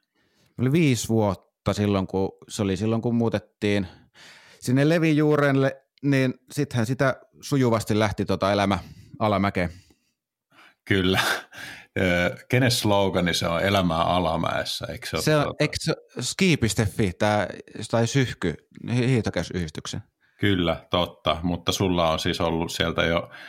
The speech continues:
Speaker 2: heti, tuota, kasarin alusta, niin pelkkää alamäkeä.
Speaker 1: Joo, early kasari, niin silloinhan,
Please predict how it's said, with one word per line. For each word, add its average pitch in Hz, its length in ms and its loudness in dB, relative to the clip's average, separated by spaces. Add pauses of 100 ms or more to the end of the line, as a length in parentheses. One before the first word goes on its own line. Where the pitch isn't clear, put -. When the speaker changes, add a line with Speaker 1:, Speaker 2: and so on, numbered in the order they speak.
(260)
Speaker 2:
heti, 85 240 0
tuota, 82 480 0 (180)
kasarin 82 440 0
alusta, 80 480 -2
niin - 240 -10 (1200)
pelkkää - 360 -2
alamäkeä. 78 680 -2 (1080)
Speaker 1:
Joo, 139 380 4 (380)
early 143 320 2
kasari, 123 500 2
niin 107 160 0
silloinhan, 117 440 0